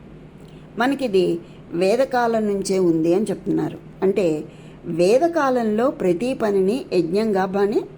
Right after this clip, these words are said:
భావించేవారు. ప్రాచీన కాలంలో నుంచి జ్యేష్ఠ పూర్ణిమను ఏరువాక పూర్ణిమగా వ్యవహరించేవారు. అథర్వ వేదం ఏరువాకను అనడు ఉత్సవంగా చెప్పింది.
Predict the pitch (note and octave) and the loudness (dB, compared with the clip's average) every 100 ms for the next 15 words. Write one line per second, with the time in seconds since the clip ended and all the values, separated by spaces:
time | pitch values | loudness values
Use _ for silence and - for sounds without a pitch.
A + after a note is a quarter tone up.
0 | - F#3 F3+ E3 D#3+ C#3+ C#3 - - - | -8 -2 0 0 0 -4 -8 -12 -20 -20
1 | - - - - C4+ E4 E4+ E4 D#4+ C4+ | -20 -20 -8 -2 0 2 2 2 2 0
2 | B3+ A#3 A3+ A3 G#3+ G3+ G#3 G#3+ G#3 E3 | 0 0 0 0 0 0 -2 -2 0 2
3 | E3+ F3+ - - - - - G3 G#3+ C4 | 0 -2 -8 -20 -20 -20 -14 -2 0 2
4 | D#4 E4+ D#4 B3+ A3+ G#3 F#3+ G3 F3+ A#3 | 2 0 2 0 2 2 2 0 2 4
5 | C4 B3+ A#3 A3+ G3+ G3 F3+ F3 E3+ E3+ | 4 4 0 -2 -4 -2 0 2 2 2
6 | C4 G3+ F3 E3 D3+ - - C#3 - - | 2 0 0 -2 -4 -6 -8 -10 -14 -20
7 | - - - - E3 F3 C#4 C#4 C4+ G#3+ | -20 -20 -20 -4 -2 0 -2 -2 0 0
8 | G3+ D#3+ D#3+ D#3+ - F3 A3+ A3+ F#3+ - | 0 0 -2 -2 0 2 2 0 -2 -2
9 | D#3 D3 - - G3 C4 C4+ A3 - F#3 | -2 -2 -6 -2 0 0 0 0 -2 -2
10 | E3 D#3 G3+ A3 - D3 - | 0 0 -2 -4 -6 -10 -10